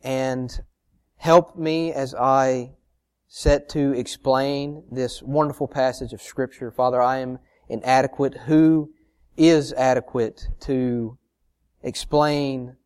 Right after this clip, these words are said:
the things of God? There is no man. So I ask that you would come and that you would give your people ears to hear this wonderful passage. Help me now. Father, as we look at these things, may we forget ourselves. May I forget myself.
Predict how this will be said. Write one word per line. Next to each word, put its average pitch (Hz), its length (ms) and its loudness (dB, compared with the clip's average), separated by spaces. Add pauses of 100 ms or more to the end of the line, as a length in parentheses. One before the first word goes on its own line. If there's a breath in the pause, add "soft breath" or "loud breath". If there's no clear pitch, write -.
(500)
the 131 80 -8
things 131 400 -6
of 120 100 -6
God? 127 360 0
There 117 140 -2
is 120 140 -6
no 127 160 -2
man. 101 340 -12 (360)
So 131 160 0
I 135 120 6
ask 143 380 2
that 139 200 -2
you 147 200 -2
would 156 180 -2
come 123 380 -4
and 113 100 -8
that 117 80 -6
you 127 120 -4
would 123 120 -4
give 127 160 -6
your 127 120 -6
people 131 380 -8
ears 127 280 -4
to 117 100 -18
hear 117 240 -6
this 110 220 -12
wonderful 120 360 -8
passage. - 640 -14 (880)
Help 151 260 6
me 139 160 -4
now. 110 260 -6
Father, 131 240 4
as 160 240 6
we 156 320 2
look 139 280 0
at 139 100 -8
these 131 260 -6
things, 120 320 -4
may 131 180 0
we 139 160 0
forget 123 480 -6
ourselves. 113 640 -6
May 110 180 -4
I 117 100 -4
forget 123 380 -8
myself. 113 600 -8